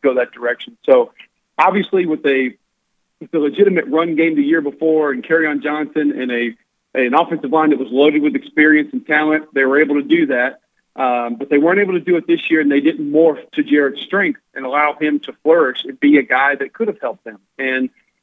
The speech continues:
that was frustrating to see because I, I think the potential was there. So all in all, I think he did a lot of good things, but man, I think it will go down as, as one of those moves that, that leaves a lot of what could have been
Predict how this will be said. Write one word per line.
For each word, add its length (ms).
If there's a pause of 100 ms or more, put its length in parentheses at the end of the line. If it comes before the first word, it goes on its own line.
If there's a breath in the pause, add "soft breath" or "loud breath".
(160)
that 160
was 140
frustrating 540
to 120
see 400
because 460 (120)
I, 180
I 80
think 200
the 80
potential 480
was 260
there. 280
So 300 (420)
all 220
in 80
all, 360
I 80
think 180
he 60
did 160
a 40
lot 180
of 80
good 160
things, 480
but 180
man, 380 (420)
I 100
think 240
it 80
will 140
go 220
down 360
as, 220
as 240
one 140
of 60
those 220
moves 420 (100)
that, 340
that 280
leaves 420
a 60
lot 340
of 260
what 240
could 260
have 300
been 260